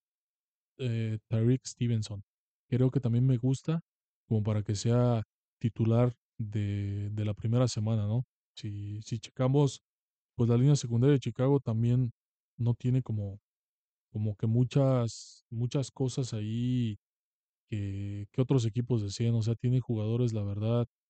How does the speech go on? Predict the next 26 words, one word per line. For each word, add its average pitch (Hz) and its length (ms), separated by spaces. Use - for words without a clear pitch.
Está 127 220
por 123 140
ahí 120 260
Eddie 120 220
Jackson, 117 720
está 113 240
por 113 200
ahí 107 520
Jalen 113 380
Johnson, 110 580
Kyle 120 240
Gordon. 117 600
Sin 107 160
duda, 135 440
creo 143 400
que 104 340
Tyreek 127 300
Stevenson 139 580
por 117 160
algo 131 200
llegó 113 220
al 123 60
equipo, 127 380
por 117 220
algo 120 240
fue, 120 260